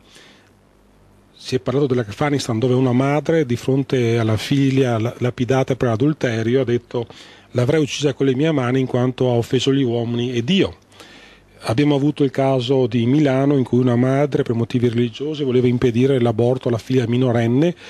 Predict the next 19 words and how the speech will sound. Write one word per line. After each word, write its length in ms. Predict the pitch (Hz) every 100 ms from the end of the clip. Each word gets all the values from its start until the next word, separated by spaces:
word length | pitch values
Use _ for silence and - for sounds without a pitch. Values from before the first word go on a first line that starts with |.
| - -
l'aborto 420 | - 104 131 151 104
poi 140 | 123
tra 120 | -
l'altro 220 | 113 123
di 80 | 113
un 120 | 110
feto 340 | 101 127 131 113
malformato, 1000 | 113 127 - 120 117 120 110 95 - 92
di 80 | 95
un 140 | 117 120
feto 260 | 135 135
appunto 440 | 120 - 131 127 120
che 200 | 113 98
minacciava 520 | 127 120 120 123 113
la 120 | 113
salute 460 | 117 117 117 139 123
anche 280 | 117 110 107
della 160 | 131
madre, 440 | 165 113 101 143